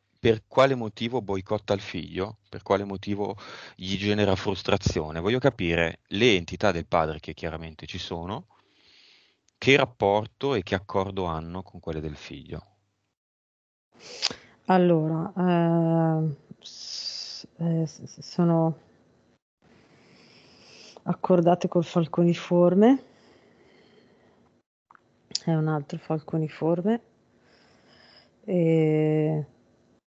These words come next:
Speaker 2: servono a tenerlo lì fermo, ad abbassare,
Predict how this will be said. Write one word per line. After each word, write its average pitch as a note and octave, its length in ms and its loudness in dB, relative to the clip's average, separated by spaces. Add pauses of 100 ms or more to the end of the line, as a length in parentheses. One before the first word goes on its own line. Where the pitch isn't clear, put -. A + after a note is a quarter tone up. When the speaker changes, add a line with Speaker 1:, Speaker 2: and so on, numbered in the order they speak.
(960)
Speaker 2:
servono G3+ 460 6
a G#3 40 6
tenerlo F#3 440 8
lì F#3+ 260 8
fermo, F3+ 800 4 (1400)
ad E3 140 -4
abbassare, E3 1300 2